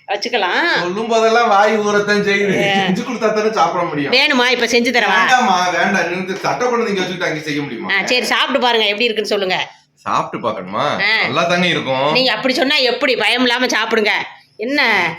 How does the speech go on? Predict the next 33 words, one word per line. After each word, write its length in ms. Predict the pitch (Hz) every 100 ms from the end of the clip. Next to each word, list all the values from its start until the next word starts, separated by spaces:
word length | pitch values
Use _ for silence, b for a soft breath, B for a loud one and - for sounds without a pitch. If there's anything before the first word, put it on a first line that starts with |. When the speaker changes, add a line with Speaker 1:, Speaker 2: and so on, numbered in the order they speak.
| -
Speaker 2:
இல்ல, 280 | 165 165 131
எப்படி 240 | 131 220 220
பார்க்க 420 | 147 165 - 208
வச்சுக்கிட்டு 380 | 202 220 214 220
சாப்பிடுறதுன்னு 560 | 170 160 156 160 151
தான். 220 | 185 185
Speaker 1:
ஐயோ 640 | 196 185 175 165 190 190 196
கடவுளே, 360 | 180 180 190 190
எல்லாரும் 300 | 185 226 220
பா-, 240 | 190 175 -
டேஸ்ட் 320 | 240 262 233
பாப்பாங்கல்ல. 680 | 196 190 180 175 185 196 139
Speaker 2:
ம். 280 | 139 135 107 - b b b _ _
எப்படி? 340 | 131 147 160 208
Speaker 1:
ஆ. 40 |
Speaker 2:
இப்ப 180 | 277 214
ஃபர்ஸ்ட் 300 | 165 165 170
நான் 220 | 165 160
டேஸ்ட் 240 | 170 175 -
பார்க்க 340 | 165 147 143
போறதுல, 260 | 143 165 143
நீ 200 | 147 147
தான் 180 | 196
டேஸ்ட் 300 | 151 143 170
பார்க்க 280 | - 226 220
போற. 500 | 156 175 147 151 165
Speaker 1:
ஆ, 140 | 175 175
என்னோட 480 | 180 202 233 226
ஃபேஸ் 280 | 220 240 254
தெரிய 240 | 240 220 220
போறது 220 | 196 175
கிடையாது. 380 | 170 170 202 233
இருந்தாலும் 480 | 208 214 233 320